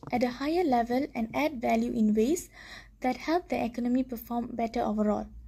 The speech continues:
The post-independent social and economic development of Malaysia has been guided by a series of five-year development plans,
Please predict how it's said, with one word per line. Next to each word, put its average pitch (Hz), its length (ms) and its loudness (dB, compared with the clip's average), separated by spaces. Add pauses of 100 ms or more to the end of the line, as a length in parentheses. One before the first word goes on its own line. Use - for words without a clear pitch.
(640)
The 262 120 4
post-independent 247 920 2
social 247 540 -2 (280)
and 233 140 -4
economic 240 480 0
development 220 540 0
of 214 120 -6
Malaysia 220 600 4 (400)
has 262 180 0
been 240 220 2
guided 285 500 2
by 233 120 4
a 233 140 0
series 311 480 4
of 240 200 -4
five-year 320 440 0
development 214 640 0
plans, 226 400 -4